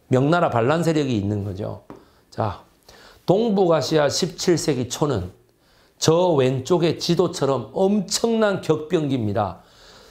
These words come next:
선택, 도대체 하나, 둘, 셋, 넷, 다섯, 여섯, 일곱, 여덟, 아홉 개 중에 어느 걸 선택해야 되는데 모든 지식인과 양반들의 공통적인 문제에서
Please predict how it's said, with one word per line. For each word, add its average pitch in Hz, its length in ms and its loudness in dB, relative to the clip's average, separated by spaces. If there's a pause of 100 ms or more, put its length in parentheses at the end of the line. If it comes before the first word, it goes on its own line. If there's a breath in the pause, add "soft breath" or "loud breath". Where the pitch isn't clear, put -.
(120 loud breath)
선택, - 920 0 (240 loud breath)
도대체 233 600 2
하나, 247 480 0
둘, 220 260 2
셋, 208 280 0
넷, 170 420 -2
다섯, 196 380 0
여섯, 196 340 2
일곱, 214 400 0
여덟, 214 320 2
아홉 277 340 0
개 170 100 -2
중에 143 200 -2
어느 185 360 2
걸 320 160 2
선택해야 240 600 -4
되는데 135 1000 -4 (540 soft breath)
모든 240 380 4
지식인과 180 640 2
양반들의 175 580 0
공통적인 196 600 0
문제에서 131 460 0